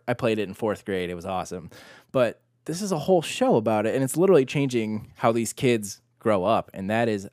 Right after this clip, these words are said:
amazing. So, uh, for the people who are anime fans now, like you, Shane, or have been for years, it's probably pretty weird for you to see it as such a mainstream thing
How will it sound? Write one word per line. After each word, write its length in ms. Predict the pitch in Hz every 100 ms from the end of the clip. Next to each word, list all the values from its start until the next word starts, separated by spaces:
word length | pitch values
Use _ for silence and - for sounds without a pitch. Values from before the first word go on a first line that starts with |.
| -
amazing. 720 | 92 90 95 98 90 90 90
So, 320 | - 127 107 - - - _ _ _ _ _ _ _ _ _ - - -
uh, 320 | 123 113 104 - _ _ _ _ _ _ _ _
for 140 | - 131
the 100 | 117
people 400 | - 123 131 120
who 280 | 117 110 110
are 260 | 110 110
anime 360 | - 117 113 113
fans 360 | 107 113 113 104
now, 260 | 104 110
like 220 | 120 104
you, 140 | 104 107
Shane, 300 | - 117 113
or 60 |
have 240 | 101 107 101
been 160 | 117
for 140 | 107 110
years, 420 | 104 104 117 123
it's 100 | 117
probably 440 | - 104 104 101 98
pretty 260 | - 104
weird 440 | 92 95 104 107 104
for 140 | 101
you 140 | 95
to 100 | 95
see 280 | 90 - 98
it 100 | 101 -
as 200 | 92 95
such 180 | 107
a 60 | 98
mainstream 600 | 92 95 98 - 95 98
thing 420 | 85 87 98 110